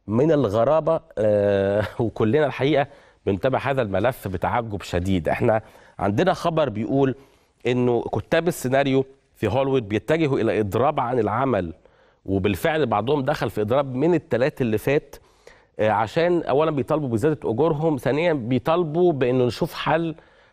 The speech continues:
آه، لموضوع الشات جي بي تي، لأنه بعضهم قال إنه بالفعل بدأت برامج الذكاء الاصطناعي تغير لأنها بتتعلم بسرعة وبتقدر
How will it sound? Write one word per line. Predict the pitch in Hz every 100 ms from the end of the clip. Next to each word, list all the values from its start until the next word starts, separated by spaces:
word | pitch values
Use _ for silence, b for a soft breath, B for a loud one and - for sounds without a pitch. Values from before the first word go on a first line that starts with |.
| b
آه، | 113 113 110
لموضوع | 113 147 135 120 143
الشات | 147 - 151
جي | 135
بي | 135
تي، | 120 - 160 165
لأنه | 135 123 139
بعضهم | 127 107 120 143 135
قال | 135 151
إنه | 143 113
بالفعل | 107 101 - 135 123
بدأت | - 127 131 - -
برامج | 98 113 135 107
الذكاء | 92 95 120
الاصطناعي | 104 - 104 139 131 - b b b -
تغير | 110 104 139 160 160 147
لأنها | 120 113 117
بتتعلم | - - 104 143 160 123
بسرعة | 104 151 156 139
وبتقدر | 127 - 160 143